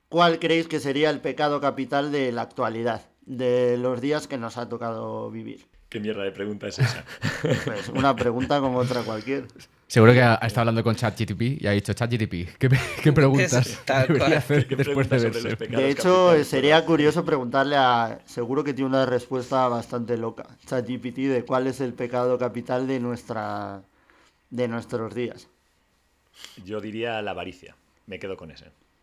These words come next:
Speaker 4: Yo diría que todos, en realidad.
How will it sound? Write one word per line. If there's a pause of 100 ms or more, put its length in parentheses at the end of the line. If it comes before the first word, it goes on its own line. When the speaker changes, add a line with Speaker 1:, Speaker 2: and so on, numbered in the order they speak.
(1000)
Speaker 4:
Yo
diría
que
todos, (240)
en
realidad.